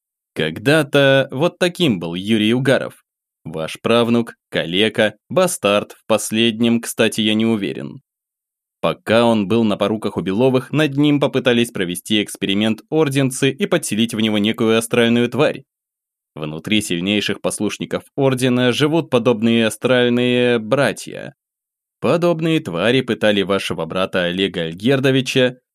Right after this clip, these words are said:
и вас на литургии тоже пытались сожрать. Маги, обладающие даром первой стихии, для них питательная еда, помогающая эволюционировать в телах своих носителей.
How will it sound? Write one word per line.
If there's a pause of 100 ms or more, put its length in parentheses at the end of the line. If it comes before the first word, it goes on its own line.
(240)
и
вас
на
литургии
тоже
пытались
сожрать. (560)
Маги,
обладающие
даром
первой
стихии,
для
них
питательная
еда,
помогающая
эволюционировать
в
телах
своих
носителей.